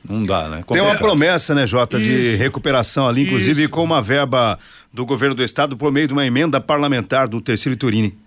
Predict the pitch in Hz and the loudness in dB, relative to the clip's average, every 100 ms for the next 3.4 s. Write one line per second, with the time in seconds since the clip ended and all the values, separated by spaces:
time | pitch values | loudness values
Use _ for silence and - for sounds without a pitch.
0 | _ - 220 233 170 196 226 262 262 202 | _ -2 0 0 0 -2 0 -2 0 -2
1 | 180 - 208 226 226 240 285 294 269 - | -4 -6 -6 -2 0 0 0 -2 -4 -2
2 | 277 247 233 254 311 330 302 269 269 214 | 0 2 2 0 0 0 2 2 2 -2
3 | 170 180 208 | -4 0 0